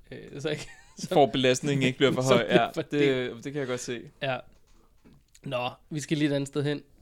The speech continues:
Speaker 1: øh, mens vi venter på afgørelsen. Vi skal til, øh, Sønderbro.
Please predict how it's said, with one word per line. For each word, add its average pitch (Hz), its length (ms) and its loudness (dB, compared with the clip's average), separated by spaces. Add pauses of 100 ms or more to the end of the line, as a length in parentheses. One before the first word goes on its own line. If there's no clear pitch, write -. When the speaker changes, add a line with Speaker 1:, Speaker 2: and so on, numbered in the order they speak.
(120)
Speaker 1:
øh, 139 240 -2
mens 135 240 -6
vi 135 60 -8
venter 139 180 -2
på 139 100 -6
afgørelsen. 143 540 -6 (100)
Vi 151 120 -8
skal 165 160 -8
til, 156 260 -4
øh, 127 800 -6 (480)
Sønderbro. 196 880 -4